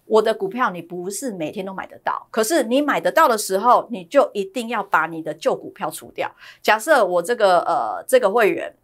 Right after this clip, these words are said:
他有满满的合一，有三十张合一，那他今天买到了股票，买到一百张我们的股票好了，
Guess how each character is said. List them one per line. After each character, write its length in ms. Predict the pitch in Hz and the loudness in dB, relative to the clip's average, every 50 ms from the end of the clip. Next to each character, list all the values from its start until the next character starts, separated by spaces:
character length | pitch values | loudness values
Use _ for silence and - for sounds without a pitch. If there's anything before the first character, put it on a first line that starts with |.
| _ _ _ _ | _ _ _ _
他 80 | - 240 | -4 -2
有 80 | 226 | -2
满 220 | 185 180 175 190 233 | 0 0 0 0 0
满 100 | 208 175 | 0 -4
的 80 | 160 | -4
合 140 | 160 170 156 | -4 -4 -6
一， 100 | 160 160 | -6 -6
有 120 | 165 160 - | -6 -8 -10
三 180 | - 190 196 | -10 -12 -12
十 60 | 190 | -8
张 180 | 165 170 156 151 | -6 -6 -6 -6
合 160 | 160 113 98 | -8 -10 -12
一， 160 | 107 101 - _ - - - _ | -14 -16 -18 _ -20 -20 -20 _
那 220 | - 240 240 202 190 | 2 2 4 4 4
他 120 | 233 254 | 2 -2
今 220 | 254 - 302 311 | -2 -2 -4 -4
天 260 | 302 302 294 277 277 277 - | -2 0 0 0 0 -2 -2
买 160 | - 185 175 | 0 0 2
到 140 | 175 240 247 | 2 2 2
了 100 | 208 190 | 2 2
股 160 | 190 165 156 | 0 -4 -10
票， 240 | - 202 202 165 160 | -4 -2 -2 -2 -2
买 100 | 170 180 | -2 0
到 160 | 214 - - | 2 2 2
一 80 | - 302 | 2 0
百 140 | - 190 | -2 -2
张 180 | 185 208 240 247 | -2 -2 -4 -4
我 60 | 208 | -4
们 80 | 165 160 | -4 -6
的 100 | 160 165 | -6 -6
股 120 | - - | -8 -10
票 180 | - - 151 156 | -10 -8 -8 -6
好 160 | - - - | -6 -8 -10
了， 180 | 123 123 - | -12 -12 -14